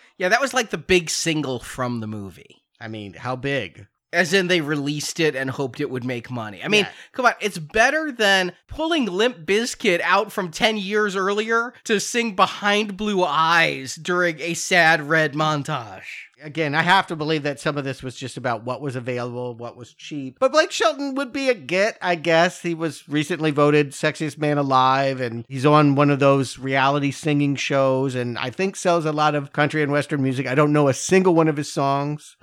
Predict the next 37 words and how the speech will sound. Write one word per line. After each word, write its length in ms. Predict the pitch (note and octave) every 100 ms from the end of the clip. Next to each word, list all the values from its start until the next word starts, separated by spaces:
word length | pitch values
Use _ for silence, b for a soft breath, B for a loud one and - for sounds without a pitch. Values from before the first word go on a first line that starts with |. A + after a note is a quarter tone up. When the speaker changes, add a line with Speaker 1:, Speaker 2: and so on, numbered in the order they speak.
| _
Speaker 2:
But 240 | - C#3+ C#3
we 280 | F3 G3+ A3
are 220 | G#3 A3+
reminded 460 | A#3 G#3+ G#3+ G3 F3
at 100 | C#3+
this 240 | F#3 E3
point 380 | - D#3 D3 -
that 160 | - D#3
animated 500 | F3 F#3 F3+ F3 E3
movies, 360 | D#3 D3+ D3 A#2+
by 280 | C#3+ D3
and 160 | D3+ C3+
large, 480 | C3+ B2+ B2+ A#2+ - b -
are 160 | C3+
also 280 | C#3 C#3+ D3+
musicals. 720 | C3 B2+ A2 G#2 G2 C#2+ - -
So 560 | - C3+ C3+ B2 A#2+ -
they 120 | - C#3
throw 380 | C#3 D3 D3
in 160 | C#3+ C3+
some 180 | C#3 B2+
arbitrary 640 | C3+ C3+ C3 C#3 C3 B2
dance 360 | B2 A#2 A2+ C3
numbers 340 | A#2+ A2+ G#2+
here. 280 | E3 D#3+ D#3
And 140 | C3+
if 100 | C3
you 100 | C3
want 140 | B2+ D#3
to 60 |
know 160 | D#3+ D#3+
how 160 | D3+
to 80 | D#3
do 160 | D3 E3
all 100 | E3
these 200 | F3 E3
steps, 500 | - C4 A3 -